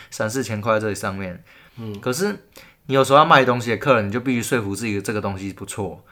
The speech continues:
Speaker 2: 嗯。
Speaker 1: 那这个东西你觉得不错，你是不是就会想要买？
Speaker 2: 嗯。
Speaker 1: 对啊，所以钱就是这样一直，一直花，一直花，一直花。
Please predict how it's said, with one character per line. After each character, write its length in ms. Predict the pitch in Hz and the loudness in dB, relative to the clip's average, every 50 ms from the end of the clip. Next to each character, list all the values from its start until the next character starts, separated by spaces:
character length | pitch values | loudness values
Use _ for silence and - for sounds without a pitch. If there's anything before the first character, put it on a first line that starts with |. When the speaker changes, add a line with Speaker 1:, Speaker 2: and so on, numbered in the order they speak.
| - - | -20 -16
Speaker 2:
嗯。 100 | 120 113 | -8 -6
Speaker 1:
那 80 | 196 202 | -4 -2
这 100 | 214 196 | -2 2
个 60 | 190 | 4
东 160 | 190 175 160 | 4 4 4
西 100 | 160 160 | 2 -2
你 160 | 139 127 117 | -2 -2 -2
觉 120 | - - 117 | -2 -2 -2
得 40 | |
不 140 | 104 101 113 | -2 -2 -4
错， 200 | 107 - 147 135 | -2 0 0 0
你 120 | 117 104 95 | 0 -2 -4
是 120 | - 127 | -6 -6
不 80 | 113 113 | -6 -4
是 60 | 101 | -2
就 80 | 113 | -2
会 60 | 113 107 | -2 -2
想 160 | - 95 90 | -2 -4 -4
要 60 | 95 | -4
买？ 140 | 95 90 - - - - - | -6 -6 -10 -12 -16 -20 -16
Speaker 2:
嗯。 220 | - 110 107 101 101 101 - _ - | -12 -12 -10 -12 -12 -16 -20 _ -6
Speaker 1:
对 160 | - 104 98 | -4 -2 0
啊， 220 | 104 104 - 107 98 | 0 -2 -2 -6 -8
所 180 | - - 113 | -8 -6 -6
以 40 | 107 | -4
钱 220 | - - 101 98 | -4 -4 -4 -4
就 100 | 107 110 | -4 -4
是 140 | 101 101 113 | -4 -6 -4
这 100 | 104 110 | -2 -2
样 160 | 110 107 110 117 | -2 -2 -2 -4
一 80 | 123 | -8
直， 240 | 110 104 101 98 98 - | -8 -8 -8 -8 -8 -8
一 60 | 123 | -8
直 100 | 110 104 | -8 -4
花， 180 | 90 101 98 101 | -2 -2 -2 -2
一 40 | 101 | -2
直 100 | 101 95 | -4 -4
花， 120 | 95 98 | -4 -4
一 60 | 98 | -6
直 80 | 95 87 | -8 -8
花。 240 | 90 90 87 87 | -10 -10 -10 -12